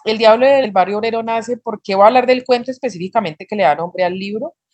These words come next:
Yo estudiaba teatro, tenía diecinueve años, me había leído todos los cuentos completos de Mario Benedetti y quedé sobre todo muy impresionada con el género del cuento,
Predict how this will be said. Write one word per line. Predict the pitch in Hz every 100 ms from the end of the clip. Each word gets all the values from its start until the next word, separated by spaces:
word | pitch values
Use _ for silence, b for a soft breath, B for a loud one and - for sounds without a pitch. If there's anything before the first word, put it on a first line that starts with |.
| _ _ _
Yo | 180 185 190
estudiaba | 202 233 180 170
teatro, | 220 185 139 160 202
tenía | 202 165 160
diecinueve | 190 190 185 156 156
años, | 170 180 190 214
me | 208
había | 170 151
leído | 165 190 202
todos | - 214 226
los | 214
cuentos | - 160 -
completos | - 185 160 147 170
de | 196
Mario | 156 151 175
Benedetti | 190 170 147 156 - 247 - B B -
y | 185
quedé | 175 185 165 160
sobre | 160 202 202
todo | 165 165
muy | 185
impresionada | 190 202 185 147 151
con | 196
el | 165
género | 156 143 170
del | 180 131
cuento, | - 190 208 208 156